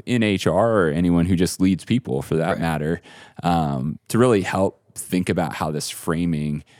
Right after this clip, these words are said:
Speaker 1: can maybe give us a different lens
Speaker 2: Hmm.
Speaker 1: on these issues. So
Speaker 2: Mm-hmm.
Speaker 1: the first one I wanna take is kind of the notion of return to work,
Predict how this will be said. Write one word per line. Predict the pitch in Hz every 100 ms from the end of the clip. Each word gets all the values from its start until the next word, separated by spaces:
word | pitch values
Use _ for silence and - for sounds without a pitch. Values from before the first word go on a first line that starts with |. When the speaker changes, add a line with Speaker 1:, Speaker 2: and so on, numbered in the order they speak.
| _ _ -
Speaker 1:
can | 90 87
maybe | 85 85 80
give | 78 80
us | 78
a | 80
different | 80 78 - 76
lens | 78 67 73 76 -
Speaker 2:
Hmm. | 123 104 92 -
Speaker 1:
on | 87 82
these | 78 76
issues. | 73 - 69 71
So | -
Speaker 2:
Mm-hmm. | - - 101 104 85
Speaker 1:
the | 85
first | 107 104 104
one | 87
I |
wanna | 82 80
take | 78 78 76 78
is | 78 78 73 - - - -
kind | 87
of | 82
the |
notion | 80 80 - 80
of | 71 73 -
return | 67 82 - 92 78
to |
work, | 76 64 69